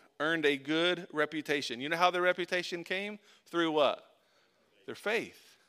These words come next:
Through their faith. "By faith, we understand that the entire universe was formed at God's command.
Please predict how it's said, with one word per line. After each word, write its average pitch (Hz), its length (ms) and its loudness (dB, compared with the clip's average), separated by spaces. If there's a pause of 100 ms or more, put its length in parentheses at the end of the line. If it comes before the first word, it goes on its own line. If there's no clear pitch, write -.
(680)
Through 185 180 2
their 214 180 6
faith. 190 480 -2 (1400)
"By 180 220 12
faith, 226 360 4
we 202 180 2
understand 202 600 2
that 160 120 2
the 180 140 2
entire 214 480 4
universe 180 680 0
was 160 160 -2
formed 135 560 -2
at 131 160 2
God's 135 320 2
command. 135 580 -6